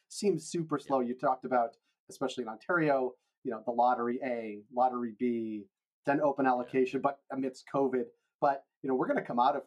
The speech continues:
Speaker 1: covid. Well, let's hope that actually happens, but we're gonna come out of covid, and I think our people
Speaker 2: <laughs> We
Speaker 1: are gonna
Speaker 2: can see
Speaker 1: start
Speaker 2: the end zone, but the
Speaker 1: <laughs> Yes.
Speaker 2: we can see the end zone, but the goalposts keep moving, I
Speaker 1: Yes,
Speaker 2: think
Speaker 1: they
Speaker 2: is the
Speaker 1: keep moving.
Speaker 2: problem
Speaker 1: And
Speaker 2: right
Speaker 1: that's,
Speaker 2: now.
Speaker 1: and I think we've all come to expect that over the past year plus. But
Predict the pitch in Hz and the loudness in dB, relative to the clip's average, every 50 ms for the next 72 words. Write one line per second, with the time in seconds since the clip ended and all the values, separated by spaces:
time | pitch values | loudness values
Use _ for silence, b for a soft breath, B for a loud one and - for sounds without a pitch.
0 | _ _ - - 110 101 101 110 - - - _ _ _ _ _ _ _ - 226 | _ _ -10 -8 -8 -8 -6 -10 -10 -10 -12 _ _ _ _ _ _ _ -4 -2
1 | 175 147 - - 160 156 156 - 143 135 - 123 120 113 - - - 110 107 107 | -2 -2 -2 0 -2 -2 0 0 -2 2 2 2 2 2 -2 -2 -6 -4 -4 -2
2 | - 190 185 - 147 - b b b 190 208 247 220 185 160 151 151 190 226 226 | 0 0 0 0 -2 -4 b b b 0 2 2 2 2 4 4 4 4 2 0
3 | - - 117 107 104 113 120 147 - _ _ 127 - - 147 147 151 143 - 143 | -2 -10 -14 -12 -10 -10 -10 -12 -14 _ _ -14 -8 -6 -4 -2 -2 0 -2 0
4 | - 165 160 - 185 165 - 143 131 123 - - - 208 170 156 160 170 170 139 | 0 0 0 2 2 2 2 2 0 0 2 2 4 4 4 4 4 4 2 2
5 | 131 123 117 107 113 113 120 - - 196 196 - - - 139 139 - 156 143 - | 2 2 2 2 2 2 2 2 2 2 0 -2 -8 -8 -8 -8 -6 -6 -4 -2
6 | 196 180 175 151 139 147 147 135 139 123 120 120 104 117 104 123 127 127 135 135 | 0 2 4 4 4 2 2 2 2 2 4 2 0 0 0 2 4 4 4 2
7 | - 127 120 117 113 - - 113 101 92 101 104 107 107 98 85 76 73 73 - | 0 0 0 0 0 -2 -4 -4 -4 -2 0 0 0 0 0 -2 -4 -2 0 2
8 | 190 - - 208 202 - 254 247 214 180 156 170 175 170 185 196 262 311 - - | 2 2 2 0 2 2 0 0 2 2 2 2 2 2 2 2 2 2 2 0
9 | - - - 202 190 196 170 160 156 190 165 156 147 151 139 151 147 143 - 156 | -6 -6 -2 2 2 4 2 2 0 -2 -4 -2 -2 0 2 4 4 4 2 0
10 | 143 131 131 120 - - - 143 135 - - 127 123 123 120 113 113 117 113 - | 0 0 -2 -4 -6 -4 -2 0 0 0 0 0 0 0 -2 -6 -8 -10 -6 -4
11 | 117 113 110 - - 113 113 110 107 - - 220 - 120 - - _ _ _ _ | -2 -2 -2 -4 -8 -12 -12 -12 -12 -4 0 0 0 0 0 -6 _ _ _ _
12 | _ _ 180 170 127 - | _ _ 2 2 2 2